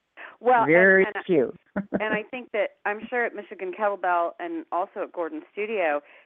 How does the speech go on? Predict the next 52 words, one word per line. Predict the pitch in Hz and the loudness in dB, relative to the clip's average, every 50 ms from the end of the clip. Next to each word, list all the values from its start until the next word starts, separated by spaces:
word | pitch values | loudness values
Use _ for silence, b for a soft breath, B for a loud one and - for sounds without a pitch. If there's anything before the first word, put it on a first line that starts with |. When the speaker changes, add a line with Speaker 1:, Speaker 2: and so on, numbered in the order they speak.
| b _ | b _
Speaker 1:
you | 208 | -4
know, | 185 175 165 156 | -2 -2 -2 -2
this | 226 247 - | -4 -6 -8
is | - 196 185 | -10 -10 -6
one | 180 175 | -4 -4
of | 165 151 | -2 -2
our | 147 147 | -4 -4
great | 143 147 175 160 160 - - | -4 -4 -4 -4 -4 -4 -6
areas | - 156 156 160 156 151 139 143 | -6 -4 -4 -4 -6 -6 -8 -12
of | 135 - | -16 -16
pride. | - - 165 156 151 147 139 139 131 - _ | -6 -2 -2 0 0 0 -2 -4 -6 -10 _
My, | - 170 175 190 202 - | -8 -4 -2 -2 -2 -4
my | 160 175 185 208 226 | -4 -2 -2 -2 -2
job | 220 202 175 156 160 151 - | -4 -4 -4 -4 -4 -6 -10
is | 147 _ | -16 _
to | - 160 | -20 -14
give | 147 160 156 156 | -12 -12 -10 -10
you | 160 143 | -8 -8
that | 139 113 - 156 147 | -8 -8 -8 -12 _
gorgeous | - 170 170 165 160 160 156 - _ | -2 0 0 0 -2 -4 -12 -14 _
back | - 143 131 135 - | -6 -6 -4 -6 -6
and | 151 143 | -10 -14
those | 139 139 - | -14 -14 -8
beautiful | - 165 165 151 - 156 160 - | -6 -6 -6 -6 -8 -10 -8 -4
shoulders. | - 226 269 339 320 220 | -2 -2 -2 0 4 6
Speaker 2:
Definitely. | 196 180 - - 175 151 - - | 6 6 4 2 -2 -2 0 0
Speaker 1:
And | 220 214 | -2 0
wh- | 202 214 - - _ _ _ | 0 -2 -4 -6 _ _ _
Speaker 2:
Definitely. | - 208 277 - 220 202 294 | 4 4 6 6 6 4 4
Speaker 1:
and | - - | 4 4
when | 175 170 156 208 - _ _ _ _ _ _ _ _ _ | 2 2 2 0 -4 _ _ _ _ _ _ _ _ _
I, | 202 | -4
I | 214 226 - | -4 -4 -6
see, | _ 320 320 320 - | _ -6 -6 -4 -4
I, | - 240 - - - | -6 -6 -6 -8 -10
I'm | 220 220 - | -10 -10 -10
sure | - 302 | -10 -8
you | 311 311 277 - | -8 -8 -8 -10
see | - 233 | -12 -12
the | 208 208 - | -12 -12 -10
same | - 208 214 202 | -10 -12 -10 -10
thing | 208 214 196 | -10 -8 -8
with | 190 196 - | -8 -8 -8
your | - 202 233 | -8 -8 -8
clients | - - 285 240 202 185 - - | -6 -4 -4 -4 -4 -6 -8 -12
as | 160 170 170 | -18 -10 -4
well. | 165 180 226 269 294 220 180 b b b b b b | -2 0 0 0 -2 -6 -12 b b b b b b
One | - 226 | -6 -4
of | 214 202 | -4 -4
the | 202 180 _ | -4 -6 _
first | - 269 320 392 - - | -4 -4 -4 -4 -6 -8
transformations | - 247 240 240 - _ - 196 190 185 180 190 190 - 247 254 277 | -6 -6 -6 -6 -8 _ -14 -10 -6 -6 -6 -6 -8 -10 -10 -10 -10